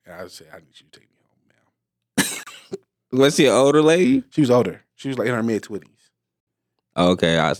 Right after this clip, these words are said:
Speaker 2: I see why you
Speaker 1: So,
Speaker 2: hid
Speaker 1: yeah, he was
Speaker 2: him.
Speaker 1: older. And I, and she was like, "Yeah, he, he, he's, like, he don't live here, but he's here at this homeboy house. And it's, like, a few of them down, a few apartments down." I mean, "Yeah, I need to go home then." 'Cause I'm eighteen by myself.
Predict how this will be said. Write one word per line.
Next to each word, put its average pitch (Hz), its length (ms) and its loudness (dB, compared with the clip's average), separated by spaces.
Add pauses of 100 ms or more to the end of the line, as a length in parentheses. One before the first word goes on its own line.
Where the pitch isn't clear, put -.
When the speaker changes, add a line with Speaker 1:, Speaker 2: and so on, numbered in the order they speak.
Speaker 2:
I 71 140 -8
see 73 160 -12
why 55 100 -10
you 50 160 -16
Speaker 1:
So, - 120 -2
Speaker 2:
hid 123 80 0
Speaker 1:
yeah, 131 100 2
he 135 100 2
was 127 80 0
Speaker 2:
him. 107 80 -6
Speaker 1:
older. 107 240 -2
And 110 160 -12
I, 117 240 -2
and 107 100 -18
she 139 100 -6
was 110 120 -12
like, 98 180 -8
"Yeah, 110 140 -8
he, 127 140 -8
he, 107 160 -16 (240)
he's, 165 340 -10 (240)
like, 135 140 -4
he 208 80 4
don't 139 120 2
live 139 180 2
here, 170 260 2
but 113 160 -2
he's 127 240 -12
here 127 160 -2
at 104 60 -4
this 101 120 -14
homeboy 120 360 -4
house. 95 320 -12 (340)
And 90 100 -20
it's, 104 80 -20
like, 101 100 -18
a 85 60 -20
few 107 180 -10
of 98 60 -8
them 101 220 -10
down, 90 340 -16 (400)
a - 20 -20
few 107 160 -14
apartments 95 380 -10
down." 92 240 -20 (680)
I 196 40 -2
mean, 190 120 0
"Yeah, 254 80 0
I - 20 -2
need 233 80 -4
to 202 80 -12
go 220 80 -6
home 147 220 -2
then." 90 200 -20 (380)
'Cause 139 120 -2
I'm 160 140 -2 (1000)
eighteen 127 680 0
by 123 220 -6
myself. 147 680 0